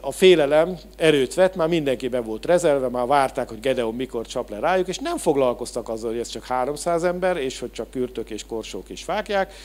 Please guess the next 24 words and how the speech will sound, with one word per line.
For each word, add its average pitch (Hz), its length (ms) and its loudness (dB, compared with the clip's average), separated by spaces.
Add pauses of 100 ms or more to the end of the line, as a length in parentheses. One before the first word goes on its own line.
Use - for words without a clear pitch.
(180)
hanem 226 440 2
hanyat 170 300 2
homlok, 156 380 4 (160)
ö, 123 440 -4 (580)
menekültek, 151 640 -2
ugye 113 160 -6
egyik, 110 260 -8 (560)
ö, 104 420 -8 (880)
taposta 131 460 -2
le 110 180 -6
a, 98 300 -12 (220)
a - 80 -14
másikat, 180 580 -4
és 120 140 -14
akkor 117 160 -10
Gedeon 110 420 -8
a 110 160 -10
szétszórt 127 400 -4
csapatok 110 420 -6
után 147 340 0
eredt, 110 300 -8
és 98 160 -12
akkor 95 260 -14
a 90 60 -10